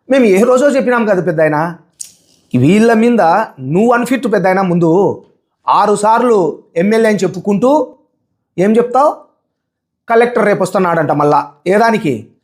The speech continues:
ఈ అధికారుల మీద పరిపాలన సరిత చేయలేదు కాబట్టి ఈ అధికారులందరూ కలిసి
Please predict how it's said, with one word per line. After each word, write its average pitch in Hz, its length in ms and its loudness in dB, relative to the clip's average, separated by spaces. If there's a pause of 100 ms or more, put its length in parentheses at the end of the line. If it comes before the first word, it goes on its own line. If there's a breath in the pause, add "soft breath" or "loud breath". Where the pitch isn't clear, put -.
(320)
ఈ 185 140 2
అధికారుల 214 480 0
మీద 208 240 -2 (2500)
పరిపాలన 220 520 0
సరిత 190 520 -4
చేయలేదు 180 340 0
కాబట్టి 175 380 0
ఈ 185 100 2
అధికారులందరూ 170 640 0
కలిసి 165 460 -4